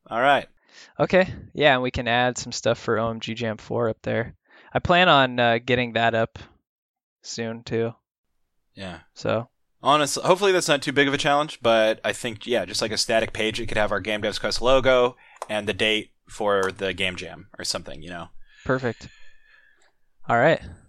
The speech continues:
Speaker 2: Sounds good. Um,
Speaker 1: Cool.
Speaker 2: yeah, I don't know. Anything else?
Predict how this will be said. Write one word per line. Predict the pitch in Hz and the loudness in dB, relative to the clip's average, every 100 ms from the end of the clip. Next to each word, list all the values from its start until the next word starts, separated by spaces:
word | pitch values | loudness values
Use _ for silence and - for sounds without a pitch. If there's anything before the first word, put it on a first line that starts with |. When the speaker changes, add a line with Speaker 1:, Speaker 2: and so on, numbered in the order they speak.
| _ | _
Speaker 2:
Sounds | - 117 - | -8 -8 -4
good. | 139 135 - _ _ _ _ _ _ _ _ _ | -4 -6 -10 _ _ _ _ _ _ _ _ _
Um, | 127 127 120 | 0 2 4
Speaker 1:
Cool. | 120 - - - - _ _ _ _ _ _ _ - _ _ _ _ _ _ - - _ - | 2 0 -12 -20 -20 _ _ _ _ _ _ _ -20 _ _ _ _ _ _ -14 -14 _ -2
Speaker 2:
yeah, | 170 160 | 4 6
I | |
don't | 190 | 6
know. | 202 | 4
Anything | 165 165 - 185 | 2 0 -4 -2
else? | 220 262 - | 0 -2 -8